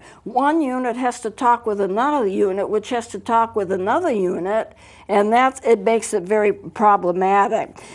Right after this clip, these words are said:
The blood sugar also changes so quickly that it's hard for a machine by itself to keep up with it. I mean, you can take your blood sugar within seconds and get two different readings.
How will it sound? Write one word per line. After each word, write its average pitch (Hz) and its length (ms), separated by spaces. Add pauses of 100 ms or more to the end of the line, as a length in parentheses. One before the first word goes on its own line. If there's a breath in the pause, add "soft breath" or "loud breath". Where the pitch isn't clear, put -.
(120)
The 226 100
blood 247 380
sugar 254 340
also 247 640
changes 285 720
so 330 400
quickly 311 920 (480 loud breath)
that 247 280
it's 240 180
hard 320 420
for 233 240
a 226 60
machine 214 680
by 202 160
itself 240 640
to 233 80
keep 269 280
up 294 220
with 262 220
it. 151 280 (360 loud breath)
I 220 80
mean, 220 160
you 294 120
can 294 220
take 277 320
your 240 100
blood 233 360
sugar 190 340
within 190 400
seconds 240 560
and 214 260
get - 220
two 247 160
different 226 320
readings. 190 800